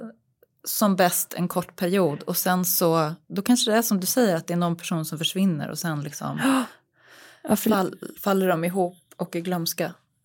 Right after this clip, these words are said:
Speaker 2: Men ett hem tycker jag inte är så ännu.
Speaker 1: Nej, och tror du inte det är för att Jeanette Mix som äger det är
Speaker 2: Mm.
Speaker 1: så involverad
Speaker 2: Mm.
Speaker 1: i allting fortfarande?
Speaker 2: Jo, hundra procent.
Speaker 1: Alltså, det är ju verkligen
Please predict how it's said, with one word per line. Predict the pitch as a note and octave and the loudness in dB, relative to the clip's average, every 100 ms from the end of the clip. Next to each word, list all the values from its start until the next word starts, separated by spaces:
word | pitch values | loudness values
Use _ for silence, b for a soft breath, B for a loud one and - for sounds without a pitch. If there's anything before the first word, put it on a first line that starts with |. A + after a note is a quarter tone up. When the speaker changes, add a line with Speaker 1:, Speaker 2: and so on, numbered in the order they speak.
| _ - | _ 2
Speaker 2:
Men | C4 C4 | 6 8
ett | C4+ C4+ | 6 6
hem | D4 F#4+ D#4 | 6 8 6
tycker | A3+ A#3 G#3 | 6 4 6
jag | G3 | 6
inte | F#3+ F3+ - G#3+ | 6 2 2 2
är | F3+ | 4
så | - | 4
ännu. | - - - G3+ | 2 2 0 0
Speaker 1:
Nej, | C#4+ D#4+ - | 4 4 4
och | G3+ | 0
tror | - A#3+ | 4 6
du | B3 | 8
inte | A#3 A3+ | 6 6
det | A#3+ A3+ - | 6 6 6
är | F#3 F3+ | 4 4
för | F#3+ | 2
att | F3 - | 0 0
Jeanette | F3 F3 - | 0 0 0
Mix | G3 G3 - | 0 0 -4
som | - F3 | -2 0
äger | G3+ G#3 G3 | 2 2 0
det | - | 0
är | - | 4
Speaker 2:
Mm. | A3+ G#3 | 6 6
Speaker 1:
så | G3 - F#3+ F#3+ F3 - | 4 2 2 2 2 2
involverad | F3 F3+ F3 E3+ E3 D#3 - E3+ - _ - | -2 -2 0 2 2 2 0 -2 -6 _ 0
Speaker 2:
Mm. | G#3 | 4
Speaker 1:
i | G3 F#3+ | 6 6
allting | E3+ D#3+ - - F#2 | 2 0 -4 -4 -4
fortfarande? | - F#3+ - A3 F#3 F#3 - | -4 -6 0 2 2 0 2
Speaker 2:
Jo, | G3+ F#3 F#3+ - _ - | 4 4 0 -8 _ 0
hundra | G#3+ F#3 | 2 2
procent. | G3+ - - - - - | -2 -6 -6 -8 -14 -8
Speaker 1:
Alltså, | - G3+ G#3 F#3+ | -2 0 2 2
det | F#3 G#3 | 2 2
är | G3+ | 4
ju | F#3 | 4
verkligen | F#3 E3 E3+ - E3 D3+ D3+ C3 | 4 2 -2 -2 0 0 -2 -4